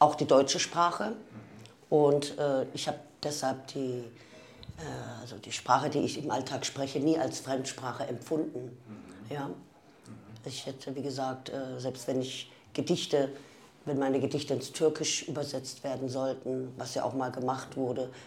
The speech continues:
Speaker 1: kamen dann so Stellen vor, die mir so fremd waren, die ich gar nicht verstanden habe. Es war mein eigenes Gedicht auf Türkisch. Äh, es sind zu viele Worte, die mir fremd sind, mal so gesehen. Und die türkische Sprache hat sich ja auch entwickelt,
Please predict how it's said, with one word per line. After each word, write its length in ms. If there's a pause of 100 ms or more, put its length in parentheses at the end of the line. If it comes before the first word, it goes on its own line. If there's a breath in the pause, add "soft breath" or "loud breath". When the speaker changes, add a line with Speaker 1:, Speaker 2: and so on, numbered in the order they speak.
(140 loud breath)
Speaker 1:
kamen 240
dann 140
so 100
Stellen 380
vor, 360 (340 loud breath)
die 60
mir 140
so 100
fremd 380
waren, 120
die 60
ich 80
gar 120
nicht 160
verstanden 540
habe. 140 (280 loud breath)
Es 140
war 180
mein 180
eigenes 400
Gedicht 380
auf 160
Türkisch. 380 (540 loud breath)
Äh, 400 (1400)
es 100
sind 180
zu 120
viele 280
Worte, 220
die 100
mir 120
fremd 340
sind, 360 (120)
mal 200
so 100
gesehen. 380
Und 120
die 180
türkische 320
Sprache 300
hat 120
sich 140
ja 80
auch 140
entwickelt, 540